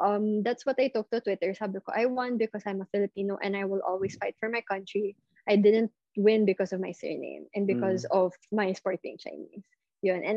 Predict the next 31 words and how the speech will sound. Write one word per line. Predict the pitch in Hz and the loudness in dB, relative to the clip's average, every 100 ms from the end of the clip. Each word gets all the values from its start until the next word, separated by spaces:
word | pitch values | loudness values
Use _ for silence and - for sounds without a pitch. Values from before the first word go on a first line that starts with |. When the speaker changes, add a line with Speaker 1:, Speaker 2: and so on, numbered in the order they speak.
| 247 | 4
Speaker 1:
everyone | 254 294 285 277 277 269 240 | 6 6 4 2 0 2 4
was | 220 220 | 2 2
really | 220 220 208 | 2 4 2
supportive. | 214 - 160 160 160 - 180 - | -4 -2 -2 0 -2 -2 -4 -2
Parang | 85 160 135 | 0 0 4
Speaker 2:
Yeah, | 123 | 6
Speaker 1:
I | 120 123 | 6 6
Speaker 2:
I | 131 135 | 6 6
Speaker 1:
re-, | |
I | 123 | 6
was | 110 110 | 4 4
Speaker 2:
remember. | 107 | 4
Speaker 1:
really | 233 | 4
engulfed | 226 226 175 185 190 - | 2 0 2 4 2 0
Speaker 2:
<laughs> | - | -4
Speaker 1:
with, | 202 180 - - | -2 -4 -6 -4
um, | 185 180 170 - | -2 -4 -8 -14
Speaker 2:
Yeah. | 117 | -2
Speaker 1:
yeah, | 165 165 | 0 4
they | 220 | 4
were | 294 | 4
really | 311 254 | 4 2
supportive | 240 - 190 190 185 | 2 -4 -2 -2 -4
and | 202 | -6
I | 202 | -6
was | 202 - | -8 -4
really | 165 - - | -4 -4 -6
touched. | - - - - _ - - - | -6 -6 -10 -18 _ -20 -18 -8
So, | 127 | -6
Speaker 2:
Mm. | 65 | -4
Speaker 1:
yun. | 69 - | -4 -6